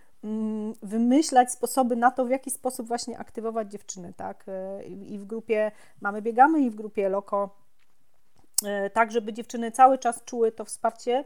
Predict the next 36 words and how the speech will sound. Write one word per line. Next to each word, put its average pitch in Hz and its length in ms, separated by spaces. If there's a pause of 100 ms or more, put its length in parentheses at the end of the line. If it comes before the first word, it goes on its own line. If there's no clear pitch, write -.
motywację. 214 680 (420)
E, 214 380
no 254 200
a 311 60
mnie, 311 320
tak 277 180
jak 262 140
mówię, 202 240
mnie 233 240 (420)
mo-, 233 200
najbardziej 254 480
mnie 247 140
motywuje, 226 720
motywuje, 214 680 (320)
mm, 196 680
motywują 220 480
takie 214 280
komentarze 233 800
i 208 280
wiadomości, 214 540
które 226 220
do 226 100
mnie 220 140
docierają, 214 540
które, 208 460 (420)
e, 196 460 (100)
mówią, 202 340
że 202 200 (100)
to 208 80
moje 226 260
działanie 214 320
ma 208 80
sens, 190 320
że 190 80
kogoś, - 460 (320)
e, 180 40